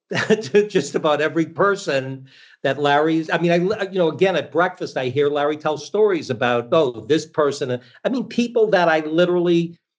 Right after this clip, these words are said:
have dreamt about and, and read about and thought about, whatever. And and here I am sitting with a man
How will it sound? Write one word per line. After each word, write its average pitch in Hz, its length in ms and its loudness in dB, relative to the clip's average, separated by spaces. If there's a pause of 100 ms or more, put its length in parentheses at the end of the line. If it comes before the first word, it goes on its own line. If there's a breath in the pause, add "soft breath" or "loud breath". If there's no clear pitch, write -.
(100)
have 120 200 -2
dreamt 147 640 0
about 127 600 2
and, 110 240 -6
and 110 340 -10
read 139 260 2
about 123 640 0
and 95 240 -10 (100)
thought 135 440 -2
about, 127 320 -2
whatever. 139 420 -2
And 120 420 -6 (240)
and 131 140 -2
here 156 220 4
I 165 60 4
am 143 180 -2
sitting 160 460 -2
with 127 280 0
a 127 40 0
man 113 720 -4